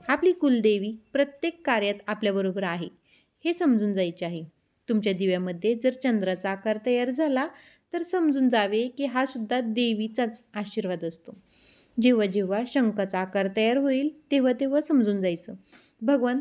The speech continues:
श्रीहरी श्री विष्णूंनी तुम्हाला साक्षात दर्शन दिलेले आहे. असे भरपूर प्रकारचे ईश्वरी संकेत दररोजच्या जीवनामध्ये आपल्याला मिळत असतात, फक्त आपल्याला ते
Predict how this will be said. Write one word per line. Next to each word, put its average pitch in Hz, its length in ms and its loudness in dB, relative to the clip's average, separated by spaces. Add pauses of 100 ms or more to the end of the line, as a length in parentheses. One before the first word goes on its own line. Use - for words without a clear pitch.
(140)
श्रीहरी 330 460 4
श्री 302 220 0
विष्णूंनी 226 480 0
तुम्हाला 226 380 -2 (160)
साक्षात 214 480 -2
दर्शन 208 360 0
दिलेले 240 360 2
आहे. 180 220 -6 (600)
असे 311 180 2
भरपूर 240 380 2
प्रकारचे 214 520 -2
ईश्वरी 214 420 -2
संकेत 226 420 0 (600)
दररोजच्या 247 520 0
जीवनामध्ये 214 640 -2
आपल्याला 233 380 -4
मिळत 214 360 0
असतात, 185 280 -8 (340)
फक्त 349 320 -6
आपल्याला 240 360 -2
ते 277 200 -4